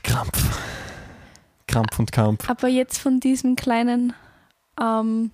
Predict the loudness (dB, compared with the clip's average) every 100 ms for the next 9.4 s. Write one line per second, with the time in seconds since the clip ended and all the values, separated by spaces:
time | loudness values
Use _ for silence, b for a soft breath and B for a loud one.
0 | _ 0 2 2 0 -2 -2 -4 -2 0
1 | 2 2 0 -4 _ _ _ _ -4 -2
2 | 0 0 0 0 -2 -2 0 2 2 0
3 | -2 0 0 -2 -4 -6 -6 -4 -4 -2
4 | -2 0 0 0 -2 -4 -2 0 0 -2
5 | -6 -4 0 0 0 -2 -2 -2 0 -2
6 | 0 0 0 0 2 2 2 2 0 -6
7 | B B B -6 0 2 2 2 0 -4
8 | _ _ _ _ _ -8 -2 -2 -2 -2
9 | -2 -2 -4